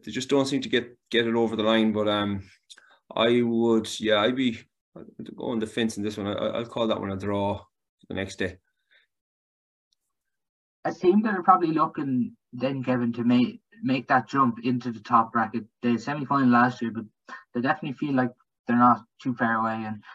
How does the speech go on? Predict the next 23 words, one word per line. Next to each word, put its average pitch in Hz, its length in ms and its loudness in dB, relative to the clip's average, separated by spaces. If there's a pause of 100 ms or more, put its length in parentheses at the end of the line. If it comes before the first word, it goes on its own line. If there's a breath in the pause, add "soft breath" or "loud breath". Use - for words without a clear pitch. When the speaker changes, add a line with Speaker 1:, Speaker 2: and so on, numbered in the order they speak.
(180 loud breath)
Speaker 2:
the 123 60 -4
underage 123 420 2
success, 117 460 -4
even 117 240 2
with 113 180 -4
their 107 300 -4
under 113 200 -2
twenties 113 440 -4
last 110 280 2
year, 104 240 -6
pushed - 280 -2
Turlock 113 320 0
more 113 200 2
all 104 140 0
the 104 60 -6
way. 107 100 -4
Sarsfields, 107 640 -4 (500 loud breath)
they're 110 100 -8
coming 143 260 -2
up 120 180 0 (400)
against 123 340 -2
Crowell, 110 460 2
and 117 160 -8